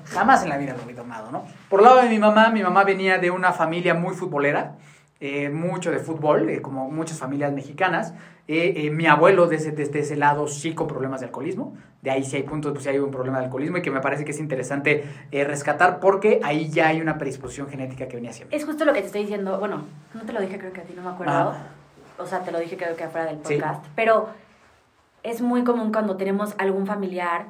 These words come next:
Speaker 2: algún papá, algo así con, o sea, con una adicción.
Speaker 1: Ujú, ujú.
Speaker 2: Tú vas, o sea, tú o el hijo, lo que sea, van a ser, tener una des-, predisposición al
Speaker 1: Cien por ciento.
Speaker 2: alcohol durísima. Es
Speaker 1: Y lo
Speaker 2: como,
Speaker 1: ignoramos, ¿eh?
Speaker 2: y lo ignoramos y luego pensamos que no nos va a pasar. Es como yo de la parte de mi papá que no conozco, pero
Speaker 1: Ujú.
Speaker 2: sé que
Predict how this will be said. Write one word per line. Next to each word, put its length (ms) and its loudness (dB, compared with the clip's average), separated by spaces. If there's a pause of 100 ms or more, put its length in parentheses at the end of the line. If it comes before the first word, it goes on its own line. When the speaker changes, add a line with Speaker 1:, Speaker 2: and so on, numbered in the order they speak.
Speaker 2:
algún 280 -8
papá, 440 -8
algo 120 -6
así 200 -12
con, 300 -8 (400)
o 80 -18
sea, 160 -10
con 140 -8
una 140 -2
adicción. 680 -6
Speaker 1:
Ujú, 80 -10
ujú. 100 -10
Speaker 2:
Tú 80 -2
vas, 220 4
o 40 -6
sea, 220 -6
tú 100 -4
o 160 2
el 140 2
hijo, 220 -2
lo 100 0
que 80 -10
sea, 100 -2
van 100 0
a 80 -2
ser, 220 -10
tener 160 -8
una 140 -4
des-, 120 -8 (120)
predisposición 680 -8
al 60 -4
Speaker 1:
Cien 20 -4
por 120 -4
ciento. 120 -8
Speaker 2:
alcohol 160 -8
durísima. 260 -6 (400)
Es 80 -20
Speaker 1:
Y 80 -2
lo 60 4
Speaker 2:
como, 80 6
Speaker 1:
ignoramos, 460 4
¿eh? 260 -4
Speaker 2:
y 60 0
lo 100 4
ignoramos 440 8
y 40 -2
luego 160 4
pensamos 320 0
que 100 -6
no 60 -4
nos 140 -4
va 60 -4
a 40 -6
pasar. 280 -2
Es 100 -8
como 200 -4
yo 260 0
de 280 -4
la 140 -6
parte 240 -4
de 40 -2
mi 60 -8
papá 260 -6
que 100 -10
no 180 -12
conozco, 460 -4
pero 160 -2
Speaker 1:
Ujú. 80 -4
Speaker 2:
sé 100 -2
que 360 -8